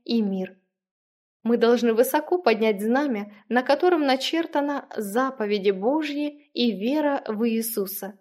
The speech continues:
Послушание закону Божьему очень важно, и нам не следует упускать это из виду. Мы должны попытаться пробудить членов церкви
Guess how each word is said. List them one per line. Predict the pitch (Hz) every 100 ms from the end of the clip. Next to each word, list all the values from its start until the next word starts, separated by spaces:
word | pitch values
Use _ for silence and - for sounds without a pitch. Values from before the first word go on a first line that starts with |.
| _ _ _ _ _ _ _ _ _ _
Послушание | 277 269 269 - 320 302 285
закону | 240 262 262 240 208
Божьему | 214 294 240 240 240
очень | 240 - 294
важно, | 285 285 214 202 196 - _ _ _
и | 247
нам | 240 247
не | 262
следует | 269 302 294 214 214
упускать | 220 - - 285 294
это | 269 262
из | 262 240
виду. | 226 214 180 190 _ _ _ _ _ _ _ -
Мы | 277
должны | 269 311 349
попытаться | 370 330 294 311 311 311
пробудить | 302 285 277 262 240 -
членов | - 226 208 190
церкви | - - 330 - 208 196